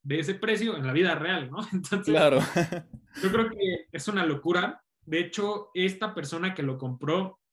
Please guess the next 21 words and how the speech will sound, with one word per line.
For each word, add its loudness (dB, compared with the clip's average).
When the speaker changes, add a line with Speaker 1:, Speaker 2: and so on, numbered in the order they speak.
Speaker 1:
se -4
hace -2
pasar -4
por 0
el 2
nombre -2
de -2
P-Ape, 0
que, 2
bueno, -2
en -2
la -4
comunidad -2
tanto -2
de, -2
no -6
sé, 0
de 0
Wall 0
Street -6
Bets -2